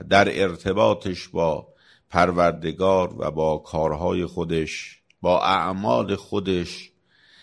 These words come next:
هر چه که هست، تمام اینها را امیرالمومنین علیه السلام به عنوان یک آینهٔ تمام نمای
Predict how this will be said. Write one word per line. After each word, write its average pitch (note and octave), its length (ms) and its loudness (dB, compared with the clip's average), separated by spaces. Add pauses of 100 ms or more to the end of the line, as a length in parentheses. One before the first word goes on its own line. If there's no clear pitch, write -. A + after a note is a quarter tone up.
(100)
هر F#2+ 280 4
چه - 340 -8
که A2 180 -6
هست، G#2 960 0 (720)
تمام C#3+ 500 8
اینها A2+ 420 2
را A2 320 0 (380)
امیرالمومنین G2+ 1120 2
علیه E2 380 0
السلام A2 1080 2
به G2 280 2
عنوان A2 720 4
یک G#2+ 300 -4
آینهٔ F2 840 -4
تمام E2+ 880 -6
نمای F2+ 640 -4